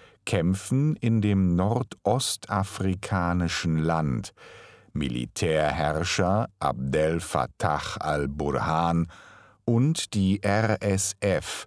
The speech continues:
von Mohammed Hamdan Daglo um die Macht. Die Vereinten Nationen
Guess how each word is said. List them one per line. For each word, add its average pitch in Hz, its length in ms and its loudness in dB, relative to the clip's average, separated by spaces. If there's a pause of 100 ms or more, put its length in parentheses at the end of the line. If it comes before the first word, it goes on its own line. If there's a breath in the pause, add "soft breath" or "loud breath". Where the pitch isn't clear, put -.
(400 loud breath)
von 65 340 -2
Mohammed 80 920 0
Hamdan 76 800 0
Daglo 78 680 0 (240)
um 69 300 -2
die 80 160 -2
Macht. 80 680 -2 (840 loud breath)
Die 98 200 4
Vereinten 107 1040 2
Nationen 95 1080 2